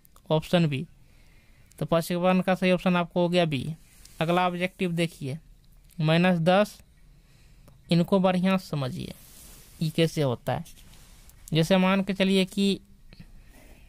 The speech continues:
ऐसे खींचेंगे, तो इधर ही माइनस एक, माइनस दो, माइनस तीन, माइनस चार, माइनस पाँच होगा।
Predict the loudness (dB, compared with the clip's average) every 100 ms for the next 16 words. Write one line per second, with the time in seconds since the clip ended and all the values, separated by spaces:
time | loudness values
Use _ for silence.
0 | -20 -20 -12 -2 0 2 0 0 -2 -2
1 | -4 -6 -10 -14 -20 -20 -20 -20 -20 -20
2 | -20 -20 -20 -20 -20 -20 -20 -20 -20 -20
3 | -20 -20 -20 -12 -8 -6 0 4 4 2
4 | 2 2 2 0 -2 -2 -2 -4 -12 -20
5 | -20 -6 0 2 4 2 2 2 2 2
6 | -2 -18 -4 2 4 4 2 0 2 2
7 | 2 -2 -16 -20 -20 -20 -20 -20 -20 -20
8 | -20 -20 -20 -20 -20 -20 -20 -20 -20 -20
9 | -20 -20 -20 -20 -20 0 2 4 4 0
10 | -2 -4 -2 -4 -8 _ -20 _ _ -20
11 | -20 -20 -20 -20 -20 -20 -20 -20 -20 -20
12 | -20 -20 -20 -12 0 4 4 2 0 0
13 | 0 -4 -6 -6